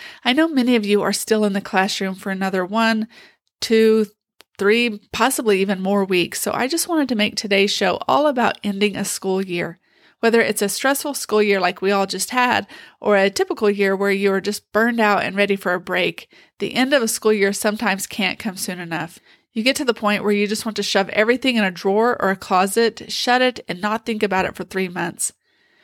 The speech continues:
Well, at least that's what I want to do. But I've learned a few tricks over the years that helps me close out one school year while also intentionally planning for the next.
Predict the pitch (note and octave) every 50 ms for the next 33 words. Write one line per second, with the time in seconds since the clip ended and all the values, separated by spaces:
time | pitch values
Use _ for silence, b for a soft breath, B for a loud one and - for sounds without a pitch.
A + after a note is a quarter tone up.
0 | _ _ _ A3 A3+ A3+ - - - F#3 F3 D3 - - - G#3 A3 A3 - -
1 | F#3+ F#3+ - F#3 - - C4+ F4+ F4 A3+ G3+ F3 E3+ F3 G3+ - - - G#3 -
2 | _ _ C4+ G3 F#3+ - - B B B B B B B - A3 A#3 C#4+ D#4 E4
3 | E4 E4 E4 - A3+ A3 - - - G3+ F3 F3 - - F#3 F#3 G3+ G3 G3+ F3+
4 | F#3 F#3+ F#3 F#3+ F#3+ - - _ _ - F#3 G3+ G#3 B3 B3+ B3+ - - A3+ G#3+
5 | - - A#3+ A3+ A#3 B3 A#3 A3+ G3+ - A3+ A3 A3+ A#3+ B3 - - - G#3+ G#3
6 | G#3 G3 G3 F#3+ F3+ F3+ F#3 F#3 - - - C#4+ D4 - - A#3+ G3+ G3 G3+ B
7 | B B B B - F#3 F#3+ G3 - B3+ B3+ B3+ C4 - A#3 G#3 G#3 G3+ G3+ F#3+
8 | F#3+ - G3 F#3+ F#3+ F#3 F#3 E3+ - F#3 F3+ F#3+ E3+ E3 - - - - - -
9 | - -